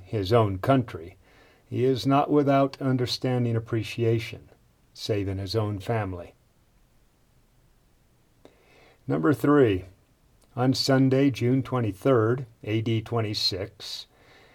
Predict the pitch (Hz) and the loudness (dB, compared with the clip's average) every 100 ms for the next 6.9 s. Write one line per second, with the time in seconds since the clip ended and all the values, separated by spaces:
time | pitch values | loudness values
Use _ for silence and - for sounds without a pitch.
0 | _ - 117 143 196 180 - 143 139 135 | _ -6 2 4 4 2 4 4 4 4
1 | 127 - 113 98 - 120 - 120 104 123 | 2 4 4 4 0 -4 -4 -2 0 2
2 | 123 135 131 120 - 151 143 - 87 92 | 2 2 2 0 0 6 6 4 -10 -10
3 | 120 - - _ - 120 117 120 - 135 | -6 -8 -10 _ -2 0 2 0 2 2
4 | 139 - - - - 151 143 110 113 - | 2 -2 -14 -18 -2 0 2 2 0 -2
5 | 120 117 139 135 - 139 135 110 107 - | -4 0 0 0 0 0 2 0 -2 -8
6 | _ - 117 - 107 117 107 95 78 | _ -4 -4 -4 -6 -6 -6 -8 -12